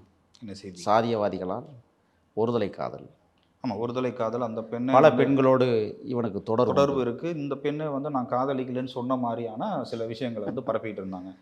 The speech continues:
Speaker 1: இப்போ
Speaker 2: இப்ப
Speaker 1: அவங்களே
Speaker 2: அதே
Speaker 1: எங்க போவாங்க, எங்க போய்
Speaker 2: இப்ப
Speaker 1: மூஞ்சி வச்சுப்பாங்க?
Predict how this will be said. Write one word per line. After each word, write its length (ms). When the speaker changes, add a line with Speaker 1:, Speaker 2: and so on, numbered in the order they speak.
Speaker 1:
இப்போ 200
Speaker 2:
இப்ப 60
Speaker 1:
அவங்களே 220
Speaker 2:
அதே 200
Speaker 1:
எங்க 100
போவாங்க, 240
எங்க 200
போய் 100
Speaker 2:
இப்ப 140
Speaker 1:
மூஞ்சி 180
வச்சுப்பாங்க? 400